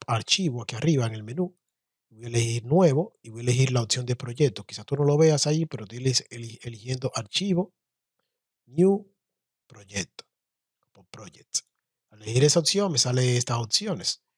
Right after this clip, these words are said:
Eh, tengo que tener en cuenta la, aquí en esta parte, eh, puedo para minimizar los lenguajes, me selecciono aquí C Sharp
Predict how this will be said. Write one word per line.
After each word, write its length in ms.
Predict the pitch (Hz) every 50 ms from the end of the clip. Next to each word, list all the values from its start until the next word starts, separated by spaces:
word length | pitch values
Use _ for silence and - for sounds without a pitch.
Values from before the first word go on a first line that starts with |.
| _ _ _ _ _ _ _
Eh, 320 | _ 110 113 117 113 117 113
tengo 200 | - 143 160 180
que 80 | 180 175
tener 240 | 180 185 180 180 180
en 80 | 175
cuenta 320 | 175 190 180 160 131 - 120
la, 120 | 117 107
aquí 340 | - - 156 139 123 110 110
en 80 | 110
esta 160 | 120 - 143 131
parte, 420 | - 143 127 139 - - 131 - _ _ _ _ _ _ _ _
eh, 380 | 101 101 104 104 101 101 98 _
puedo 220 | - 120 131 131
para 380 | 123 139 123 113 107 107 110 107 - -
minimizar 480 | 113 117 117 120 113 117 110 - 131 131
los 100 | 143 151
lenguajes, 480 | 156 151 151 160 180 165 139 131 131 120
me 120 | 107 -
selecciono 340 | - 110 101 - - 117 117
aquí 160 | - - 117
C 140 | - - 113
Sharp 280 | - - 180 165 165